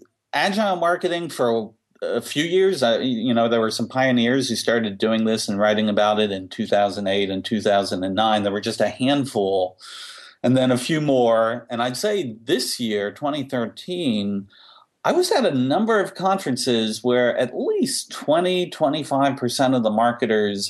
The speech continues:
I interacted with either were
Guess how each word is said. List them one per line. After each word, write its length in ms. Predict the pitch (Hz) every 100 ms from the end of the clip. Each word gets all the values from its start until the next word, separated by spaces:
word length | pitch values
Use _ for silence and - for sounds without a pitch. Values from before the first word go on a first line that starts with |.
| -
I 160 | 113
interacted 640 | 117 107 104 135 160 127 104
with 340 | 101 98 98 _ - _ _ -
either 720 | 117 113 110 107 104 104 101 _ _ _ _ -
were 500 | 113 110 120 107